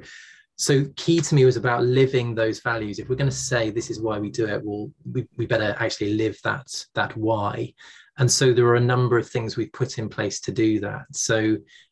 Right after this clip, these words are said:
um, one of them is if we said, you know, if we're gonna be digital for good, then we also need to be business for good. And this has led us to being, um, a certified B Corp. So B,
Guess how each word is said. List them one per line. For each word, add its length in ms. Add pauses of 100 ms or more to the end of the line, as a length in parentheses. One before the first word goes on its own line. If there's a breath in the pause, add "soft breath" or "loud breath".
(140)
um, 500
one 220
of 60
them 100
is 100
if 140
we 100
said, 340
you 60
know, 80
if 200
we're 160
gonna 180
be 220 (100)
digital 300
for 120
good, 240
then 160
we 120
also 240
need 160
to 100
be 140
business 420
for 140
good. 360 (420 loud breath)
And 140
this 120
has 140
led 200
us 160
to 120
being, 460
um, 400
a 60
certified 540
B 140
Corp. 340
So 320 (260)
B, 220